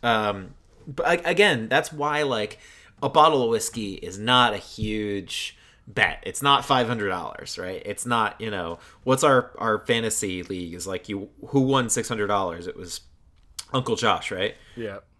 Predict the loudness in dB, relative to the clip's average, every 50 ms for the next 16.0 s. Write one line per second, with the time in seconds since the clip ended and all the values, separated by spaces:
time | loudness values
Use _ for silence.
0 | _ _ _ _ _ _ _ -20 -20 -20 -20 -20 -20 -20 -20 -20 _ _ _ -14
1 | -2 2 4 4 4 4 2 0 0 2 4 4 4 2 0 -2 -4 -2 -4 -6
2 | -6 -4 -2 2 4 6 6 6 4 4 0 -4 -12 -18 -20 -20 -20 -20 -20 -20
3 | -20 -20 -18 -16 -14 -14 -14 -14 -14 -16 -18 -20 -20 -20 -20 _ -2 0 0 2
4 | 4 6 6 6 6 4 2 0 0 4 4 4 4 4 4 2 2 4 4 2
5 | 2 2 2 2 0 -4 -10 -16 -20 _ _ _ _ _ -4 0 4 4 4 2
6 | 0 -4 -6 -6 -6 -6 -8 -4 0 2 4 6 6 8 8 6 6 4 -2 -12
7 | _ _ _ _ _ _ -12 -10 -6 -6 -4 -2 0 -2 0 -2 -4 -4 -2 -2
8 | -2 -2 -2 -6 -14 _ _ _ -12 -8 -4 -2 0 0 0 -2 -4 -6 -10 -12
9 | _ _ _ _ _ _ _ -20 -20 -12 -8 -8 -8 -8 -8 -14 -16 -16 -12 -8
10 | -8 -8 -8 -10 -14 -14 -14 -14 -14 -14 -16 -20 _ -20 _ -20 _ _ _ -20
11 | -20 -20 -18 4 6 6 6 6 4 0 -8 -18 _ _ _ -20 -20 -20 -20 -20
12 | -20 -20 -20 -20 -20 -20 -14 0 8 10 12 12 12 12 10 10 8 4 0 -10
13 | -20 -20 -20 -20 -20 -20 -20 -18 -18 -18 -20 -2 4 6 6 6 6 2 -2 -2
14 | -2 0 2 2 4 4 4 2 2 0 2 0 0 0 0 -2 0 -2 -2 0
15 | 2 0 0 0 -2 -4 -2 -2 -2 -2 -4 -4 -4 -4 -2 -2 -4 -4 -4 -10